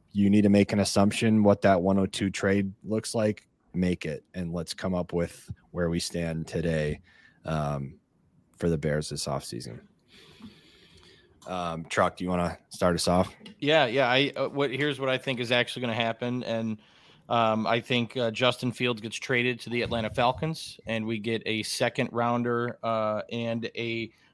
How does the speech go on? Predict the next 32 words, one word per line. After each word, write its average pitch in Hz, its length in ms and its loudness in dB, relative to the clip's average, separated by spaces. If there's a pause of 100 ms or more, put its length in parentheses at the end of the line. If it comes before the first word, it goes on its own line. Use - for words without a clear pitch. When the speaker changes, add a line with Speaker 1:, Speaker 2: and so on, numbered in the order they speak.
Speaker 2:
I 117 80 -2
think 127 340 2
there'll 127 280 0
be 120 220 0
a 113 40 2
bidding 127 320 4
war 131 160 4
between, 127 520 0
uh, - 20 -2 (380)
Atlanta 127 340 0
and 123 180 -4
Pittsburgh. 127 520 -2
Pittsburgh's 123 360 -2
gonna 123 140 0
offer 120 280 2
their 120 160 -2
second 123 340 0
round 120 260 0
pick, 123 280 -4 (400)
fifty-first 123 640 0
overall, 113 560 4
and 113 180 -2
I 113 60 -4
think 117 220 -4
Atlanta's 117 400 2
gonna 117 120 2
outbid 110 300 2
'em, 113 100 0
getting, 110 340 0
giving 117 240 -4
us - 260 -6
a 113 240 -6